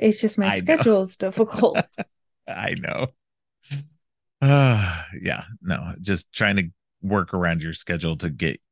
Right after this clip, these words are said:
Speaker 2: you, um, on is always a little bit difficult. I mean, you know,
Speaker 1: Yeah.
Speaker 2: we can,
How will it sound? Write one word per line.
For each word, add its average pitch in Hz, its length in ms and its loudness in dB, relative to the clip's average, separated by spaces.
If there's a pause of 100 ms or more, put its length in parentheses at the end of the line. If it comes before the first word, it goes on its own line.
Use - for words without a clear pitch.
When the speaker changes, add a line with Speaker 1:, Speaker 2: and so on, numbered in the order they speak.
Speaker 2:
you, 85 420 4 (200)
um, 71 360 -6 (280)
on 85 280 -2
is 76 440 -6
always 82 580 -4 (580)
a 170 80 4
little 170 200 6
bit 185 140 2
difficult. 80 480 -4
I 82 40 -2
mean, 82 320 -2
you - 80 -4
know, 80 120 -4
Speaker 1:
Yeah. 78 100 -8
Speaker 2:
we 87 80 -12
can, 87 380 -6